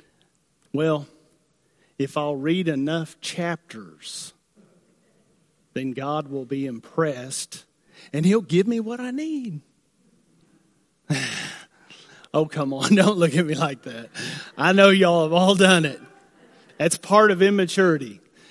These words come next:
You gotta go through the process of coming to the place where you understand correctly. We've all done that. We've all thought that way, you know. Well, you know, 'cause people, you've probably heard people say this, "I don't know why God hadn't healed me.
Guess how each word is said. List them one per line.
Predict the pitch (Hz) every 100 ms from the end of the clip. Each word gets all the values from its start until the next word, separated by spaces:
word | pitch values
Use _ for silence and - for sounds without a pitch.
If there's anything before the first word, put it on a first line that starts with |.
| _
You | 156
gotta | 165 190 190
go | 185 196
through | 180 180
the | 175
process | 151 170 147 139 - 113 92 - - _ _ - -
of | - 131
coming | 170 170 165
to | 156
the | 151
place | 147 165 165 151 135
where | 147
you | 139 139
understand | 143 147 139 - 151 151 139
correctly. | - 139 151 156 -
We've | 117 170 165
all | 175 185
done | 147 127 113
that. | 101 92 _ _ _ _ _
We've | 160 165
all | 202 190
thought | - 165 165
that | 139 - -
way, | 98 76 - _ _ _ _ _ _ -
you | 143
know. | 139 131 127 _ _ _ _ _ _ _
Well, | 131 143 143 151
you | 139 139
know, | 135
'cause | - 196
people, | - 233 277 311 269 - 151 _ _ _ _ _ _ _
you've | - 160
probably | - 220 226
heard | 202 202
people | 214 208
say | 196 214 247
this, | 165 127
"I | 104 156
don't | 170
know | 175
why | 165 175
God | 175 175
hadn't | 170 175 175
healed | 175 185
me. | 143 139